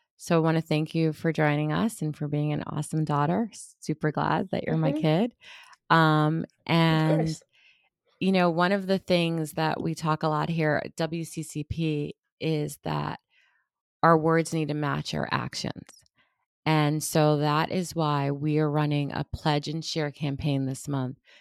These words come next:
Speaker 1: because we need people to stand with us, stand with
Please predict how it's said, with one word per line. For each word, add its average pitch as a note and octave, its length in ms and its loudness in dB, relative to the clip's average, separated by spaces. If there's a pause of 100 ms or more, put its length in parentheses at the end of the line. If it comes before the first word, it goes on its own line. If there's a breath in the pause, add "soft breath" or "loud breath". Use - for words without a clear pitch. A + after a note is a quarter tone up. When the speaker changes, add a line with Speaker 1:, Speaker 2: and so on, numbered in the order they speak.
(160 soft breath)
Speaker 1:
because D#3+ 360 -4
we D#3 100 0
need D3+ 220 -2
people D#3 460 0
to - 140 -12
stand C#3+ 600 -2
with D3 260 -4
us, C#3 280 2
stand D3 560 -2
with C#3+ 240 -2